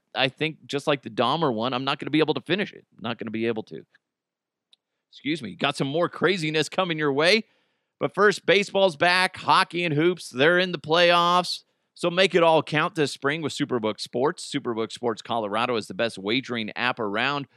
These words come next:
with a direct line to experienced bookmakers behind the counter in Las Vegas. Plus, get a two hundred fifty dollar bonus this, when you sign up, deposit, and wager in the same day.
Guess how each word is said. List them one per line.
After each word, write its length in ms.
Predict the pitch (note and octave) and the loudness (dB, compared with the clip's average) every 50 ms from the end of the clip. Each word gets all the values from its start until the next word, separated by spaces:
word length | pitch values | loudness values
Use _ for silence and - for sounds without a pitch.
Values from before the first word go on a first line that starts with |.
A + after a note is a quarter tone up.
| _ _ _ - | _ _ _ -4
with 160 | C3+ C3+ C#3 | -2 0 0
a 60 | C#3 | 0
direct 400 | A2+ A#2 C3 C#3+ D#3+ F3+ - - | 0 0 2 2 2 2 2 0
line 260 | D3+ D#3 D#3+ E3+ F3 | 0 2 2 2 0
to 140 | D3+ E3+ D#3 | 0 -2 -2
experienced 560 | D3 - - - - D#3+ D#3+ D#3 C#3 - - | -2 -2 -4 -6 -4 -4 -4 -4 -6 -6 -2
bookmakers 560 | - D3+ E3 - - D3 D3+ D#3 D#3+ E3 C#3 - | 0 0 0 0 -2 -4 -4 -4 -4 -6 -6 -4
behind 340 | - A#2 A#2+ C#3+ D#3 D3+ | -6 -6 -4 -4 -4 -6
the 40 | C3 | -6
counter 360 | - - - D3+ F3 F3 D3 | -8 -6 -6 -4 -4 -2 -4
in 140 | C#3+ C#3+ C#3 | -4 -2 0
Las 200 | C#3 C#3 C#3 B2+ | 0 0 0 0
Vegas. 480 | - - D#3+ G3+ A3+ F3+ A2+ F2 - - _ _ _ _ _ - | 0 2 2 2 2 0 -2 -8 -8 -16 _ _ _ _ _ 0
Plus, 180 | G#3 G#3 F#3+ | 0 0 0
get 200 | - - F#3 F3+ | 0 0 0 0
a 80 | D#3 C3 | 0 0
two 280 | - - - F3+ G3 G3+ | -2 -2 -2 -2 0 0
hundred 300 | G3+ F#3 E3+ D3 B2+ - | 0 0 -2 -2 -2 -4
fifty 240 | E3 D#3+ C3+ C#3 | -6 -4 -2 -2
dollar 240 | C3+ C#3+ C3+ C3 A2+ | 0 0 0 0 -2
bonus 480 | G2+ F2+ A2+ B2+ C#3+ C#3 B2+ B2 - - | -2 -2 -4 -4 -2 -4 -4 -6 -8 -10
this, 260 | - G2+ - - - - | -14 -14 -14 -12 -12 -10
when 320 | C3+ B2 A2 A#2 B2 A#2 | -10 -8 -8 -8 -6 -6
you 100 | A2 G#2 | -6 -8
sign 400 | - - - C#3+ D3+ F#3 G3+ F#3 | -6 -4 0 0 2 2 2 0
up, 240 | B2+ G2+ F#2+ G#2 _ _ _ _ _ _ | 0 0 -2 -4 _ _ _ _ _ _
deposit, 720 | - B2+ - - - E3+ F#3+ F3+ D3+ A#2 A#2 A#2+ G#2+ - _ _ _ - | -6 -6 -4 0 2 2 4 4 2 2 0 -2 -2 -6 _ _ _ -6
and 200 | C3 B2 B2 A2+ | -6 -6 -2 0
wager 440 | A#2+ D3+ F#3 F#3+ D3 - D#3 D#3 D3+ | 2 2 2 0 -2 -4 -2 0 0
in 120 | D3+ D3 | 0 -2
the 80 | C3+ B2+ | -4 -4
same 340 | - - D3 D3+ D3+ C#3 | -2 0 0 0 0 -2
day. 400 | A2+ G2 B2 C#3+ F3 D3+ - - | -2 0 2 2 2 2 0 -6